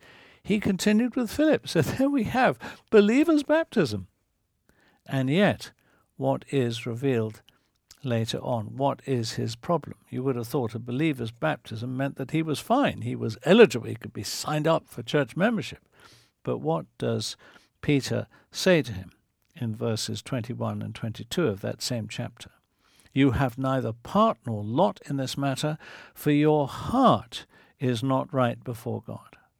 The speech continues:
Repent, therefore, of this wickedness of yours, and pray to the Lord that, if possible, the intent of your heart may be forgiven you." That's very powerful, isn't it?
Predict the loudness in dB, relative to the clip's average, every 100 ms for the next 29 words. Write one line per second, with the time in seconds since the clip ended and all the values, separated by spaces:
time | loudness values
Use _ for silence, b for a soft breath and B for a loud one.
0 | -4 -2 0 0 0 -4 -10 -8 -10 -8
1 | -8 -6 -6 -6 -6 -6 -6 -8 -10 -10
2 | -12 -12 -14 -20 B B B B -6 -6
3 | -2 2 4 4 2 -2 0 0 -2 -4
4 | -4 -6 -2 -2 -2 -6 -6 -2 0 0
5 | 0 -2 -2 -2 0 0 0 -4 0 2
6 | 4 0 -8 -20 B B B B -4 -2
7 | 0 0 0 -4 b b _ -4 0 0
8 | 0 -8 -6 -2 0 2 0 2 2 2
9 | 0 -6 -6 -12 -16